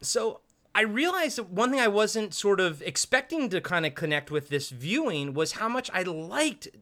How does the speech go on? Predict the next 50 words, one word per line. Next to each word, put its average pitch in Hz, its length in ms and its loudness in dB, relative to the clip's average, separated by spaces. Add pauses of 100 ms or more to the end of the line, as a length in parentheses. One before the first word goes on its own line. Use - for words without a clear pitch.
(340)
Jean-Claude 147 440 2
Van 131 200 0
Damme 127 260 0
in 117 60 -4
this 117 180 -6
film. 117 400 -4 (260)
Uh, 147 60 -6
and 180 300 0
I 220 40 2
think, 285 260 -2
you 214 260 -8
know, 214 60 -2
you're, 190 260 -6
you're 214 160 -6
saying 226 240 2
that 202 120 -2
his, 190 160 -4
sometimes 202 300 -2
his 175 100 -8
deliveries 175 400 -2
might 170 140 -2
have 165 80 -2
been 165 100 -2
a 156 60 -4
little 156 220 -2
bit 156 240 -2
subtle. 233 560 2 (320)
I 180 120 -6
think 302 260 -4
I 311 80 2
kinda 190 320 0
liked 127 520 -4
that 95 280 -8
'cause 156 140 -6
I 185 80 2
think 247 240 -6
it - 80 -16
kinda 220 260 -2
lent 202 300 -4
itself 170 400 -4
to 175 100 -6
a - 40 -6
bit 175 180 -2
of 160 120 -4
a, 151 200 0 (340)
of 202 160 0
an 226 100 2
air 226 300 6
of, 165 300 2
of, 160 360 -4